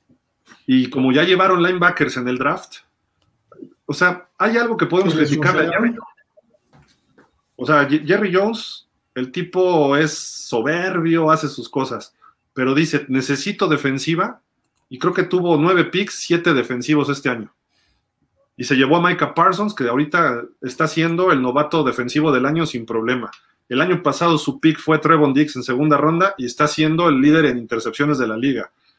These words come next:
Speaker 1: Eh, trajeron a Gabriel Cox, que es, eh, un linebacker de segundo, tercer, bueno, tercera ronda, me parece, de L S U,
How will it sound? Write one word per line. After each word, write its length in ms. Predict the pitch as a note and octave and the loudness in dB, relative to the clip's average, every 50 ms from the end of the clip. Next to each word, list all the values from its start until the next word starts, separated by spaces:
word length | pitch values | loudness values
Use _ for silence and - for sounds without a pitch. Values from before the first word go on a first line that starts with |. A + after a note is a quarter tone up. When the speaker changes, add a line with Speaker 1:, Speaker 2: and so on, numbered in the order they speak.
| _ _ _ _ - | _ _ _ _ -10
Speaker 1:
Eh, 560 | - A#2+ A#2 A#2 A#2 A#2 A#2 A#2 A2+ A#2 A2+ - _ _ | -4 -2 0 0 2 2 2 2 2 0 -2 -8 _ _
trajeron 460 | - B2+ A#2+ - D#3 E3 F3+ F3 D3+ | -2 -2 0 2 4 4 4 4 4
a 100 | C#3+ C3+ B2+ | 4 4 4
Gabriel 320 | B2+ D3 D#3 D#3+ D3+ C3+ C3+ | 4 4 4 4 2 2 2
Cox, 420 | - E3 F3+ G3 G3 - - - - | 2 2 4 2 0 -2 -8 -8 -2
que 160 | - C3 C3+ | 0 0 2
es, 140 | C#3+ C#3 - C#3 | 0 0 -2 -6
eh, 60 | C3 A#2+ A2 - - _ - | -6 -6 -8 -12 -16 _ -8
un 160 | C#3 C3+ C#3+ | -2 0 2
linebacker 640 | C#3+ D3 C#3+ C#3 D3 D3 - D#3+ C#3+ B2 A2+ A2 - _ _ - | 2 2 2 2 0 0 2 0 0 0 -2 -4 -6 _ _ -10
de 220 | B2 A#2+ A#2 A2 | -8 -6 -6 -6
segundo, 580 | G#2+ - - B2+ A#2 B2+ D3 D#3 D#3 D3+ D3+ D3 | -8 -8 -6 -4 0 2 2 4 4 4 2 2
tercer, 340 | - A#2+ A#2+ - C#3+ C#3 C3 C3+ B2+ B2 | 0 -2 -2 0 0 0 0 0 -4 -4
bueno, 240 | C3+ C3+ B2+ C3+ A#2+ | -4 -2 -2 -2 0
tercera 280 | - C3 - F3 F#3+ D3+ | 0 2 4 4 4 4
ronda, 240 | - C3+ D#3+ D3 A#2 | 4 2 2 0 0
me 100 | A2+ A2+ | -4 -4
parece, 460 | - A#2 A#2 C#3 C#3 - F#3+ G#3+ - _ _ _ - | -4 -2 -2 -2 -2 -4 -6 -8 -10 _ _ _ -8
de 140 | - B2+ C3+ | -2 2 4
L 120 | D3+ D3+ | 4 4
S 200 | C#3 B2 A#2+ B2+ D#3+ | 4 4 2 2 2
U, 180 | G3+ C4 - | 2 2 -2